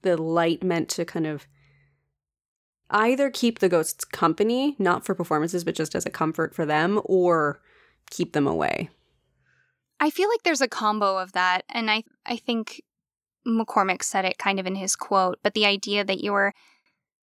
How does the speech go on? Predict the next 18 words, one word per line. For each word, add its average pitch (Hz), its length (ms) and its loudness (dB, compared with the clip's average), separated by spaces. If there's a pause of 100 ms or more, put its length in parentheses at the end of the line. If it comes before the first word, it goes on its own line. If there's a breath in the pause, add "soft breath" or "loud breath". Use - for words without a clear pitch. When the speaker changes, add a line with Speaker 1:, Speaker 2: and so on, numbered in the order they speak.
(340)
Speaker 2:
putting 277 260 4
up 262 100 0
the 240 100 0
light 202 360 0
to 214 100 -10
give 220 280 -2
them 208 380 -2
an 214 100 -4
opportunity 202 760 -4
to 180 560 -4 (100)
kind 202 180 -4
of 190 100 -8
get 208 140 0
out 208 200 2
their 202 140 -4
yayas 190 680 0
so 226 240 0
that 202 160 0